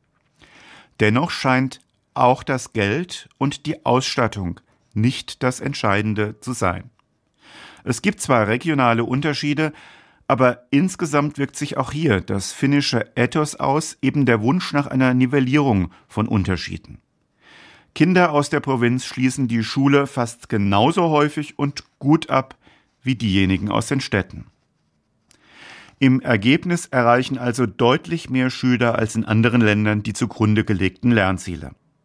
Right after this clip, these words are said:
Die Abschlussquote für Level zwei, dies entspricht der deutschen mittleren Reife, liegt bei deutlich über neunzig Prozent. Mit sechzehn endet die Schulpflicht, aber natürlich können auch junge Finnen weiterlernen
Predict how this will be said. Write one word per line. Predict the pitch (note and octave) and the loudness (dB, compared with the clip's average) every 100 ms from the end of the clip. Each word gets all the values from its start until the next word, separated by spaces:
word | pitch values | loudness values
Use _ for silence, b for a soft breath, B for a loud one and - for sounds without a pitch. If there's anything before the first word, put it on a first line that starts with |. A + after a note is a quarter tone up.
| B B B B B _ | B B B B B _
Die | F#2+ F2+ F2+ | -4 -4 -2
Abschlussquote | B2+ - - D3 - C#3+ D3 C#3+ | -2 0 -2 -4 -2 0 0 -2
für | - A2 | 0 2
Level | G2 G2+ F2+ F2+ - | 2 2 0 -6 -12
zwei, | - F2+ F#2 C#3 F3 | -2 2 2 2 -2
dies | A#2+ G#2 | -8 -10
entspricht | F#2 - G2+ F#2+ | -10 -10 -10 -6
der | G#2 | -4
deutschen | G2 G2 - G2+ | -2 -2 0 0
mittleren | A2+ - A2 G#2 | 2 2 0 0
Reife, | F#2+ G2+ B2 D3 C3+ B B B B B | 2 2 2 0 -4 B B B B B
liegt | C3+ C3+ | -4 0
bei | D3 | 2
deutlich | C3+ B2+ C3 C#3+ C#3+ - - | 2 2 2 2 -4 -6 -6
über | F3+ F#3 E3+ D#3+ | 0 2 4 4
neunzig | C3 A#2 B2+ - | 4 2 0 -6
Prozent. | - B2+ - G#2+ E2 - - _ _ _ _ _ _ B B B B B B B | -6 -4 0 0 0 -8 -20 _ _ _ _ _ _ B B B B B B B
Mit | B2 B2+ - | 2 2 2
sechzehn | D3 C#3+ - - C3+ C3+ - | 0 0 0 0 2 2 0
endet | B2 D3 F3+ F3+ - | 0 2 0 -4 -2
die | A#2+ | -2
Schulpflicht, | - A2+ G#2+ - - A2 F#3+ - - | 0 0 0 0 -2 0 0 -4 -8
aber | B2+ A2+ | -6 -4
natürlich | G#2 G2+ A2 G#2+ - | -4 -2 -2 -2 -2
können | A2 G#2 | -2 -2
auch | - F2 | -4 -4
junge | G2 F#2+ | -2 -2
Finnen | F2 A2+ G2+ F#2+ E2 | 0 0 0 0 0
weiterlernen | E2+ G#2+ C#3+ A#2+ A#2 A#2+ A#2+ | 0 0 2 2 2 0 -4